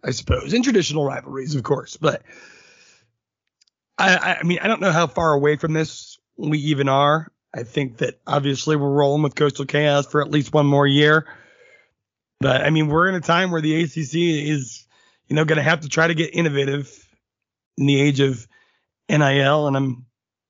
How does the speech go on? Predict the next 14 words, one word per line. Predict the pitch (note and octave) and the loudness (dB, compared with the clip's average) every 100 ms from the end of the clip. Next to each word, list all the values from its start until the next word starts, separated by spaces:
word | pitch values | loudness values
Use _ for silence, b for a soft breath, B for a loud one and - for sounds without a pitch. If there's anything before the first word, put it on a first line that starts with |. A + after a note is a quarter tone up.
| _ _ _ | _ _ _
interested | - C#3+ C3+ D#3 | -4 -2 -2 -2
to | C#3 | -2
see | - | 0
what | D3+ D3 D3+ | 0 0 -2
direction | C#3 C#3 - D3 B2+ B2 B B B B - | 0 0 0 -2 -2 -8 B B B B -2
they | D3 | 2
go | D3 C3+ | 2 0
in. | A#2 | 0
All | G3+ | 2
right, | G#3+ | 4
Matei, | F3+ F3 D#3+ D#3 _ - B B B _ | 2 2 2 0 _ -18 B B B _
good | D3 G3+ E3 | 2 2 2
thirty | D#3 F#3+ E3+ | 0 0 2
minutes, | D#3 D3+ C#3 - - - | 2 2 0 -8 -14 -18